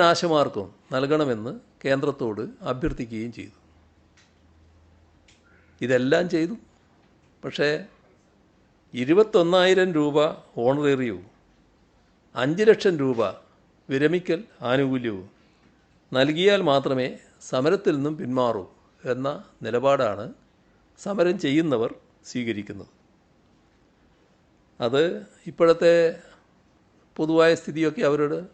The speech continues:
അവരെടുത്ത് വ്യക്തമാക്കിയതാണ്. അതിൽ സാമ്പത്തിക സ്ഥിതിയും വ്യക്തമാക്കിയതാണ്. ഇതിനൊന്നും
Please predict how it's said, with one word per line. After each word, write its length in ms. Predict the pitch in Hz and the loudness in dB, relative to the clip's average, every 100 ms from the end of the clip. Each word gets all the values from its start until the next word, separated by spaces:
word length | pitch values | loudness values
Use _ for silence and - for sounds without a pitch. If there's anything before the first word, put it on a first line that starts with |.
| _ | _
അവരെടുത്ത് 380 | 175 139 139 139 | -6 -4 -4 -4
വ്യക്തമാക്കിയതാണ്. 800 | 127 113 143 139 131 120 104 123 233 _ _ _ _ _ _ | -4 -2 -2 -2 -2 -4 -4 -6 -16 _ _ _ _ _ _
അതിൽ 120 | 233 180 | -6 -2
സാമ്പത്തിക 500 | 180 185 190 180 170 | -2 -2 -4 -2 -4
സ്ഥിതിയും 360 | 151 127 151 254 - | -4 -8 -8 -12 -14
വ്യക്തമാക്കിയതാണ്. 800 | 151 - 127 117 - 104 - 131 _ _ _ _ _ _ _ _ _ _ _ _ _ _ | -12 -6 -4 -6 -8 -12 -14 -20 _ _ _ _ _ _ _ _ _ _ _ _ _ _
ഇതിനൊന്നും 400 | 143 170 208 214 | -2 0 0 -2